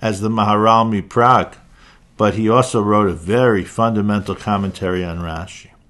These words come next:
And he says Rashi is pushed into this by Smichot Parshiot. If we look at the very end of last week's Parsha,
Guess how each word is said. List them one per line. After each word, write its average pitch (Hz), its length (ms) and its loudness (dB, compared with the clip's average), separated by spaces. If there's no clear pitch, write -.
And 147 140 4
he 151 80 2
says 175 400 4
Rashi 160 480 2
is 135 100 0
pushed - 380 -4
into 123 320 -4
this 92 240 -2
by 104 180 -4
Smichot 131 640 -2
Parshiot. 92 540 -4
If 92 140 -10
we 127 80 0
look 185 220 0
at 165 80 -6
the 131 80 -2
very 131 340 2
end 123 180 0
of 98 140 -2
last 117 400 4
week's 92 220 -6
Parsha, 98 580 -4